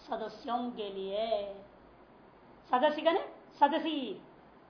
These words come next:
भवाइति सदस्या। सदा एक मंडप का नाम होता है, यज्ञ मंडप में जो मूल हो गया यज्ञ मंडप, उसके चारों तरफ भी छप्पर डाल के बना देते हैं। लोग जो आएंगे यज्ञ में, सब ब्राह्मण वगैरह सब बैठे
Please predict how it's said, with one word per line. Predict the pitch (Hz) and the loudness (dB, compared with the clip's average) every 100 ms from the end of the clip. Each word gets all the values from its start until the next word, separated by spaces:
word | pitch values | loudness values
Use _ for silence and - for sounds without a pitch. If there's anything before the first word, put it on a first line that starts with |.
| - - - - - - - - | -20 -20 -20 -20 -20 -20 -20 0
भवाइति | 226 262 285 294 359 508 - - - - - | 8 10 10 8 0 0 -4 -18 -20 -20 -16
सदस्या। | 330 208 180 - - - - - - - - - - - - - - - - 240 | -12 -10 -12 -16 -16 -18 -20 -20 -20 -20 -20 -20 -20 -20 -20 -20 -20 -20 -12 6
सदा | 240 262 - - - - - | 8 8 2 -16 -20 -16 -12
एक | 226 | -6
मंडप | 220 240 277 277 | -4 2 0 6
का | 269 | 6
नाम | 233 240 | 6 2
होता | 233 220 226 | 2 0 2
है, | 196 196 | 2 -2
यज्ञ | 190 | -6
मंडप | 233 226 226 233 | -8 -2 0 0
में | 214 320 370 - - - - | -2 -2 -2 -8 -20 -20 -10
जो | 220 185 - - 185 | -10 -10 -16 -20 -10
मूल | 220 302 294 | -2 2 4
हो | |
गया | 285 | 4
यज्ञ | 302 330 | 2 0
मंडप, | 330 320 311 - - - 262 | 2 2 2 -2 -16 -8 -4
उसके | 277 | -4
चारों | 277 269 240 277 302 294 | 0 4 6 10 10 8
तरफ | 285 294 - - - - | 6 2 2 -12 -20 -10
भी | 262 349 - - - - - | -2 0 0 -4 -16 -20 -10
छप्पर | 247 - 285 | -10 2 6
डाल | 277 277 | 8 6
के | 269 | 4
बना | 269 285 | 6 6
देते | 294 285 | 6 4
हैं। | 277 - - - | -2 -2 -12 -10
लोग | 240 277 285 | 4 6 6
जो | 254 | 6
आएंगे | 262 254 277 269 262 | 6 6 2 2 0
यज्ञ | 269 | 0
में, | 262 269 | 0 0
सब | 262 254 | 2 2
ब्राह्मण | 190 240 240 254 | 2 0 2 0
वगैरह | 254 254 233 | 2 2 0
सब | 233 | -4
बैठे | 233 233 233 247 | -2 -2 -2 -6